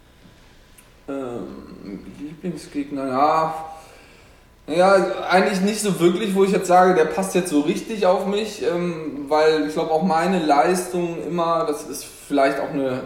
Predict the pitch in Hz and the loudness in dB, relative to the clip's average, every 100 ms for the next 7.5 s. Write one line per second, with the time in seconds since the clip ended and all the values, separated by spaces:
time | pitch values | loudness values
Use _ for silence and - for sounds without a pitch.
0 | 127 127 - 147 160 185 185 - 170 - | -10 -10 0 2 4 2 -2 0 -2 0
1 | 135 - 131 131 127 123 127 127 120 - | -4 -2 -4 -4 -6 -6 -6 -6 -6 -2
2 | 131 135 165 165 139 139 143 135 135 131 | -2 0 -2 -2 -4 -4 -4 -2 -4 -6
3 | - 98 123 120 98 113 - 135 131 170 | -10 -8 -6 -6 -6 -6 -6 -6 -4 -6
4 | 180 180 175 165 151 160 151 151 147 143 | -4 -4 -4 -4 -4 -4 -4 -2 -2 -2
5 | 139 139 139 143 160 156 143 143 143 135 | -2 0 0 -2 -4 -2 0 0 -4 -6
6 | - 143 147 147 139 139 135 135 - 143 | -2 0 2 0 0 0 -2 -2 -4 -2
7 | 170 185 202 226 226 | 0 0 -2 -4 -8